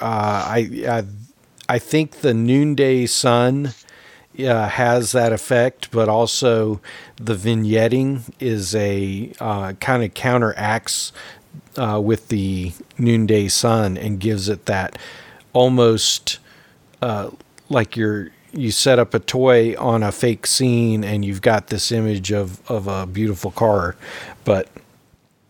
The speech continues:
knowing that it is a real life full size vehicle,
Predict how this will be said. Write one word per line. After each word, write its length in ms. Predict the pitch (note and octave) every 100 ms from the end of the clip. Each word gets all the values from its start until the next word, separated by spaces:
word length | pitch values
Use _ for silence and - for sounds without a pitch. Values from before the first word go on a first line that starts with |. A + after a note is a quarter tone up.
| _ _
knowing 400 | C3 C#3 C3+ B2
that 240 | A2+ A2 -
it 160 | C#3 A#2
is 260 | C3 A#2+
a 280 | A2+ G#2+ G2+ -
real 220 | B2+ A#2
life 400 | A2+ G2+ G2 - - _ _ _ _ _ _ _
full 220 | - A#2+
size 360 | - A2+ F#2+ F2+
vehicle, 640 | G#2+ A2+ A2 - D#2+ D#2